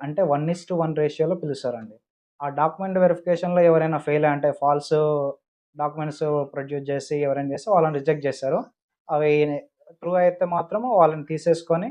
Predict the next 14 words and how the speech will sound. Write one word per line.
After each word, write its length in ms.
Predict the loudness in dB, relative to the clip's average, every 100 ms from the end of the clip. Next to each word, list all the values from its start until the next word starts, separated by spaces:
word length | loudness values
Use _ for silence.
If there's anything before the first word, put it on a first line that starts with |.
| -12 _ _ -6
తర్వాత 240 | -4 -2
మెడికల్‌కి 480 | -2 -2 0 -2 -2
పంపిస్తారు. 520 | -12 -12 -12 -16 -18 -18 _ _ _ _ _ -12
ఆ 60 | -6
మెడికల్ 460 | -2 -2 2 4 6
ఎలా 200 | 6 6 6
ఉంటదనేది 640 | 4 4 2 2 0 0 -2
నెక్స్ట్ 280 | -4 -6 0
వీడియోలో 360 | 2 4 2 2
దాని 240 | 0 0 -8 -14
ఫర్దర్‌గా 420 | -6 -4 -2 0
ఒక 140 | 0 -2
వీడియో 260 | -2 0 2 0 -2 -8 _ -10
మాట్లాడుకుందాము. 680 | -8 -4 -6 -6 -12 -10